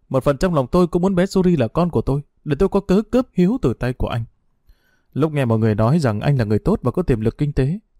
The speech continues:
thì tôi đã yên tâm phần nào về Hiếu. Nhưng bây giờ anh sao vậy? Có phải anh nghĩ rằng bé Suri không phải là con của anh, nên anh hành hạ mẹ con Hiếu không? Và anh nghĩ rằng mình không phải là người đầu tiên của Hiếu nên đâm ra ghét cô ấy không?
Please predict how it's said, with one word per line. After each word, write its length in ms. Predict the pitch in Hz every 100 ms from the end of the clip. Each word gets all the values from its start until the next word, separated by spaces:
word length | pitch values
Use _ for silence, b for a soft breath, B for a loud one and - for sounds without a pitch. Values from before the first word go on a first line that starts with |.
| _
thì 260 | 135 139 139
tôi 140 | 190
đã 60 | 190
yên 220 | 202 190
tâm 180 | 202 190
phần 180 | 127
nào 200 | 110 107
về 140 | 104 107
Hiếu. 260 | 113 135 220 _ _ _ _ _ _ _ _
Nhưng 180 | 135 143
bây 80 | 143
giờ 100 | 117
anh 120 | 131
sao 220 | - 139
vậy? 140 | 117 - _ _ _ _ _ _ _ _
Có 100 | 165
phải 140 | 120
anh 80 | 131
nghĩ 100 | 151
rằng 160 | 160 110
bé 100 | 127
Suri 240 | 160 147
không 120 | 139
phải 100 | 127
là 100 | 104
con 200 | 104 135
của 100 | 127
anh, 140 | 113 120 - _ _ _ _
nên 180 | 127 135
anh 120 | 135
hành 180 | 131 113
hạ 160 | 120
mẹ 140 | 120 120
con 160 | 160
Hiếu 160 | 165 151
không? 200 | - 151 - _ _ _ _ _ _
Và 120 | 135
anh 100 | 175
nghĩ 120 | 190
rằng 180 | 202 147
mình 120 | 139
không 120 | 139 180
phải 100 | 131
là 100 | 123
người 120 | 131
đầu 140 | 131
tiên 160 | 127 185
của 140 | 147
Hiếu 220 | 123 143
nên 140 | 202 196
đâm 160 | 185
ra 100 | 180
ghét 200 | 175 233
cô 100 | -
ấy 120 | 175 208
không? 180 | 180